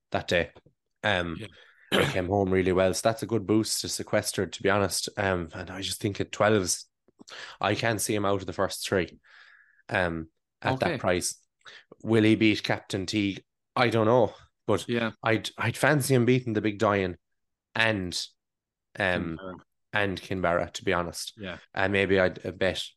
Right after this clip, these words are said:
Speaker 1: bet him without the favourite. He gets three pounds off the Big Dian. He's off levels with Kinvara and five off Captain Teague. So
Speaker 2: Yeah,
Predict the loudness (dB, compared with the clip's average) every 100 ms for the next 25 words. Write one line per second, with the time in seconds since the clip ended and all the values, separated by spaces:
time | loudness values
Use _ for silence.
0 | -2 -2 -2 -2 0 0 -2 -10 -14 _
1 | _ _ _ -6 0 0 0 -4 -2 -2
2 | -2 0 0 0 -2 0 -2 -4 -6 -4
3 | 0 0 0 -4 -8 -4 -2 2 2 2
4 | 0 -4 -8 -8 -2 2 4 2 -2 -8
5 | -2 0 0 -2 -4 -8 -12 -12 -12 -10
6 | -10 -10 -10 -10 -10 -14 _ -20 _ -8
7 | -6 -8